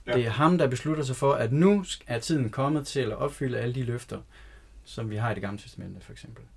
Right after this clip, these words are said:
Speaker 1: Og påsken er
Speaker 2: Og påsken er så
Speaker 1: Ja.
Speaker 2: syndens fest,
Speaker 1: Ja,
Speaker 2: fordi
Speaker 1: ja.
Speaker 2: det er der, vi så får formålet med, at, øh, Je-, Jesus, øh, altså Gud blev menneske.
Speaker 1: Mm.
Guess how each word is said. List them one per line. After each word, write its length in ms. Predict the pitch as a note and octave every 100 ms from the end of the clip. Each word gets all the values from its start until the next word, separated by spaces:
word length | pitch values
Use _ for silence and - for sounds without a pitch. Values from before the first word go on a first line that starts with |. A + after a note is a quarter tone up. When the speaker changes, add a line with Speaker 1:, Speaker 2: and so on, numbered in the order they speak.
| - - - - -
Speaker 1:
Og 80 | A2+
påsken 380 | C#3 C#3 - A2+
er 180 | G#2 G2 - -
Speaker 2:
Og 100 | A#2
påsken 320 | D#3+ F3 D3
er 60 | A#2
så 120 | C3
Speaker 1:
Ja. 20 |
Speaker 2:
syndens 360 | C3+ F3 C3+ G#2+
fest, 220 | C#3+ D3
Speaker 1:
Ja, 100 | B2+
Speaker 2:
fordi 140 | B2+
Speaker 1:
ja. 80 | B2+
Speaker 2:
det 80 | B2+
er 60 | B2
der, 180 | C#3+ B2+
vi 80 |
så 160 | G#2+ C3
får 200 | - A2+
formålet 560 | - C#3 C#3+ A#2+ G#2 G2+
med, 320 | A#2+ E3 E3+
at, 300 | G#2 - - _ _ - -
øh, 160 | G#2 G2
Je-, 300 | G2 G#2 G#2+
Jesus, 460 | G#2+ G#2+ G#2 G2+ - -
øh, 260 | G#2 G2 F#2 F2 -
altså 200 | G2 G2 -
Gud 280 | - G#2+ F#2+ -
blev 200 | - F#2+
menneske. 500 | F#2 F#2 F#2 - F#2 - - -
Speaker 1:
Mm. 60 | -